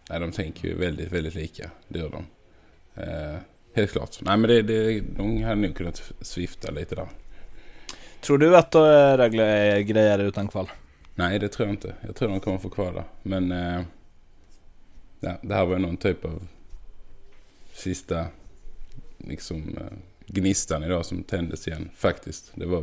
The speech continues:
Speaker 1: väldigt, väldigt, väldigt, väldigt, eh, negativt där efter de här två bortamatcherna och allting var liksom pest och pina. Så att, eh, det var tvunget att hända någonting, annars hade liksom det kommit, nu var det tre och två idag, men hade inte Cam varit här så kan jag säga det hade varit två och sex skulle jag säga.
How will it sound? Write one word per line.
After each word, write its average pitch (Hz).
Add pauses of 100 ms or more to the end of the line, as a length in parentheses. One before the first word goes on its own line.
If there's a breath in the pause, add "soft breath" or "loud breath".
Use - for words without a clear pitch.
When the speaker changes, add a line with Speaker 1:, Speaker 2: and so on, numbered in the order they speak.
(100)
Speaker 1:
väldigt, 90
väldigt, 90
väldigt, 85
väldigt, 82
eh, 76 (640 soft breath)
negativt 82
där 82
efter 82
de 82
här 80
två 85
bortamatcherna 80
och -
allting 82
var 80
liksom 87 (180)
pest -
och 80
pina. 76
Så -
att, -
eh, 82 (1000 soft breath)
det 101
var 98
tvunget 98
att 87
hända 92
någonting, 82
annars 80
hade 80
liksom 80
det 80
kommit, 82
nu 87
var 85
det 85
tre 82
och 82
två 78
idag, 76
men 80
hade 87
inte 87
Cam 80
varit 73
här 82
så 90
kan 85
jag 82
säga 82
det 82
hade 82
varit 80
två -
och 76
sex -
skulle 73
jag 69
säga. 78